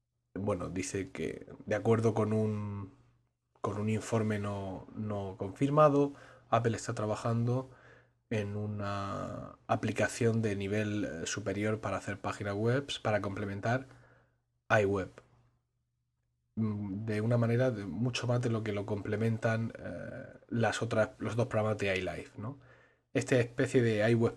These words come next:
Pro dice que sería una, un programa fácil de usar, eh, eh, con un interface, eh, para crear estas páginas web,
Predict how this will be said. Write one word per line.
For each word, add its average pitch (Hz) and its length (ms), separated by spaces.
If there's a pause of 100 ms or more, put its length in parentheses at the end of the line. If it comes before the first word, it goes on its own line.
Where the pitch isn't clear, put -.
Pro 156 300 (880)
dice 120 640
que 95 1000
sería 113 420
una, 113 180
un 104 380
programa 110 260
fácil 113 340
de 107 120
usar, 175 560 (100)
eh, 101 480 (680)
eh, - 280 (400)
con 107 760 (500)
un 110 380
interface, 117 840
eh, 101 280
para 92 320
crear 101 240
estas 98 220
páginas 135 420
web, 165 320